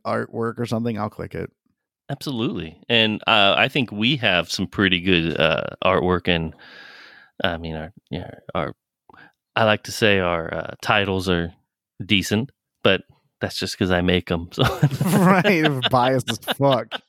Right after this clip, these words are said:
Speaker 2: Uh, by the way, our number is four one nine, four five five, six six seven eight. Please call in and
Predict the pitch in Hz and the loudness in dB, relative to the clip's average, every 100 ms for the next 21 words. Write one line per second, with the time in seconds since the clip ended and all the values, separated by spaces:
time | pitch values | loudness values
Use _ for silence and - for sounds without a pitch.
0 | - _ - - _ - _ _ - - | -18 _ -20 -20 _ -12 _ _ -12 -10
1 | - - 160 147 - - - 190 175 147 | -6 4 6 4 0 -16 -2 0 2 2
2 | 160 147 95 113 117 123 151 120 98 87 | 4 2 2 2 2 2 2 2 0 0
3 | 90 113 _ - 147 123 110 104 104 113 | -2 -6 _ 0 2 4 2 2 2 2
4 | 104 - - 120 110 101 98 - 101 95 | 0 -4 -2 -2 2 0 0 0 0 2
5 | 90 - - _ - - - 131 - - | -2 -6 -20 _ -10 -2 0 -2 -4 -10
6 | - - 123 - - - - 104 98 92 | -8 0 0 -2 -14 -10 0 2 2 0
7 | - 98 92 - - - 127 131 98 - | 0 -2 -2 -8 -18 -10 -4 -4 -4 -8
8 | - 87 - 50 - - _ - 76 76 | -8 -8 -10 -18 -20 -20 _ -6 -4 -6